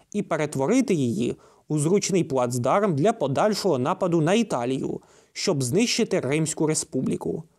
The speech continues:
Однак карфагенські олігархи дбали не про інтереси держави, а про свої статки. Карфагенські багатії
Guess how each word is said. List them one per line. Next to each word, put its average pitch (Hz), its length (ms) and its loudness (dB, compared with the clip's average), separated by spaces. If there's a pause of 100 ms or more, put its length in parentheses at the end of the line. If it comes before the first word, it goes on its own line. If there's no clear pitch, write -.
(180)
Однак 196 580 0 (360)
карфагенські 277 760 2
олігархи 240 840 2 (400)
дбали 220 720 4
не 214 160 4
про 226 200 2
інтереси 262 500 2
держави, 135 680 0 (360)
а 262 140 0
про 202 200 -2
свої 180 300 2
статки. 143 680 -4 (600)
Карфагенські 196 800 0
багатії 175 720 0